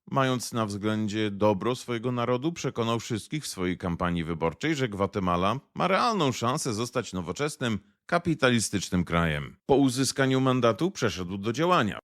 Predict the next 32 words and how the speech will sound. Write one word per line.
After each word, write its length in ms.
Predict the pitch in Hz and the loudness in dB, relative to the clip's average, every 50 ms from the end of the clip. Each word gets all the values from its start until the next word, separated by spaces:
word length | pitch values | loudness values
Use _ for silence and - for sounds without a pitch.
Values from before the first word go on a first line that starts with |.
| _ - | _ -18
W 100 | - - | -18 -6
pierwszej 440 | - 113 110 107 - - 107 101 | 0 2 2 2 2 0 -4 -2
kolejności 640 | - - 104 98 98 98 98 101 98 - - - 170 | 0 2 2 2 2 0 0 0 -2 -2 -2 -2 -2
wziął 280 | 135 104 104 110 104 92 | -2 0 0 0 0 -2
się 140 | - 135 120 | -2 -4 -2
za 180 | 101 117 113 | 0 -2 -2
przeprowadzenie 720 | 98 - - 107 - 113 101 101 107 107 185 202 185 170 160 | -2 -2 -8 -6 -4 -4 -2 -2 -2 -2 0 0 0 0 0
reformy 460 | 156 139 - 139 131 127 123 123 117 | 0 0 2 2 2 2 2 0 2
rolnej, 480 | 113 113 101 95 85 78 71 65 64 | 4 4 2 2 0 -2 -6 -10 -12
gdzie 260 | - - - - 85 73 | -12 -10 -8 -6 -6 -4
bezrolni 640 | 71 90 87 73 87 95 101 104 101 98 98 98 | -4 -4 -4 -4 -2 0 0 0 0 0 -2 -4
chłopi 460 | 90 - 117 101 87 85 - 147 160 | -4 -4 -2 -2 -2 -2 -2 -4 -4
mieli 300 | 139 107 101 92 101 - | -2 -2 -2 -2 -4 -4
otrzymać 600 | - 95 80 - - 135 143 160 160 - - - - | -4 -6 -6 -6 -6 -4 -2 -2 -2 -2 -4 -8 -8
ziemię 440 | 90 80 82 104 101 92 90 107 143 | -6 -4 -2 0 0 0 2 0 0
leżącą 600 | 160 143 117 82 92 82 80 - - 104 110 - | 2 0 0 0 -2 -4 -4 -4 -4 -4 -4 -2
odłogiem. 720 | - 127 127 135 160 175 143 110 87 76 69 65 65 67 - | -2 -4 -2 2 4 4 4 4 2 -2 -6 -8 -8 -8 -6
Tak 180 | - 135 151 143 | -4 -4 -4 -4
się 160 | - - 165 | -4 -4 -4
składało, 540 | 151 - - 151 143 135 151 165 175 190 190 | -4 -4 -4 -4 -2 0 0 0 0 0 -2
że 160 | 143 123 123 | -2 -2 -4
ówko 540 | - - 139 147 147 - - 170 165 165 160 | 0 0 0 0 -2 -4 -2 0 0 0 0
się 160 | - - 165 | -2 -4 -6
ten 280 | 165 - 190 190 208 202 | -6 -4 -6 -6 -4 -2
pomysł 480 | - 190 175 175 175 170 - - 180 | 0 0 2 2 0 0 -2 0 0
nie 200 | 175 170 160 147 | 2 2 2 2
spodobał, 680 | 135 - - - 175 160 180 214 202 165 135 104 90 82 | 0 0 0 0 0 2 4 4 4 4 4 4 4 2
bo 160 | 73 90 87 | 2 -2 -2
tereny 440 | - - 98 92 95 95 98 98 92 | 2 2 2 2 2 2 0 -2 -4
takie, 320 | - 98 90 - - 90 | -4 -6 -6 -6 -4 -4
jak 360 | 87 85 80 76 65 - - - | -2 -2 -2 -4 -6 -10 -20 -18
prezydent 640 | - - 90 85 82 80 73 76 87 85 80 - | -10 -6 -6 -4 -4 -6 -6 -6 -6 -6 -6 -10